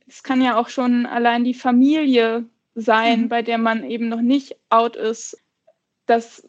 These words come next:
Speaker 1: wär für mich auch so ein Hauptgrund, <laughs> zu sagen, okay, dann sag ich's jetzt auch keinem, äh, in meinem Arbeitsumfeld
Speaker 2: Ja, klar.
Speaker 1: irgendwie.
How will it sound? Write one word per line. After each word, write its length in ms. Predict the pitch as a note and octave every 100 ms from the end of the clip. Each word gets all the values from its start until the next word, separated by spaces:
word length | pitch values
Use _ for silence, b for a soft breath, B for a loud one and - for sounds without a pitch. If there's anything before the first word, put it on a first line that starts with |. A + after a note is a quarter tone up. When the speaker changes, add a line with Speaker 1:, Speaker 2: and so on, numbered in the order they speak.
| _
Speaker 1:
wär 340 | - A#3 A#3+
für 120 | A#3
mich 220 | B3 B3+ -
auch 120 | C4
so 120 | C4+
ein 160 | A3+ A3+
Hauptgrund, 720 | A3 A3 - G#3+ G#3 A3 - C4
<laughs> 80 | C4
zu 140 | C4+
sagen, 400 | B3 A#3 G#3+ A3
okay, 320 | A#3 - B3
dann 180 | A3+ A3
sag 200 | A#3 A3+
ich's 140 | A#3+ A#3+
jetzt 200 | A#3 -
auch 180 | A#3+
keinem, 600 | - A#3+ A#3 A3+ A3+ A3+ -
äh, 380 | A3+ G#3 G#3+
in 100 | B3+
meinem 260 | A#3+ A3+ A3+
Arbeitsumfeld 1000 | A3 D#4+ A#3+ G#3+ - A3 A3+ A3+ B3 A3
Speaker 2:
Ja, 80 | C4
klar. 140 | B3+ A#3
Speaker 1:
irgendwie. 360 | A3+ A3+ A#3+